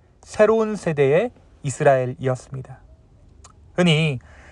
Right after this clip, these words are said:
"알이 깨기 전에 병아리를 세지 말라"라는 속담이 있지만 성경에서 인구를 세는 일은 단순한 계산이 아니라 하나님의 뜻이 담긴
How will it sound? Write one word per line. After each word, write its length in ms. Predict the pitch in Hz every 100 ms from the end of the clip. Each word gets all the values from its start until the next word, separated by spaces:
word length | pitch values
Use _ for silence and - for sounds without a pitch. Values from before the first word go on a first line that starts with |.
| -
"알이 360 | 143 143 175 170
깨기 300 | 202 185 190
전에 320 | 190 185 185
병아리를 440 | 165 165 175 175
세지 300 | 175 208 190
말라"라는 640 | 190 160 170 170 151 151 156
속담이 440 | - _ 180 170
있지만 520 | 143 - 135 175 160 135 _ _ _ _ _
성경에서 480 | 202 202 214 208 208
인구를 460 | 185 185 196 190
세는 280 | 180 180 175
일은 320 | 151 160 156 - _ _
단순한 420 | 135 131 143 147 147
계산이 460 | 139 135 185 180
아니라 440 | 160 123 143 190 233 - _ _ _ _
하나님의 540 | - 262 277 269 262 -
뜻이 280 | 247 240
담긴 480 | 180 156 147 151 156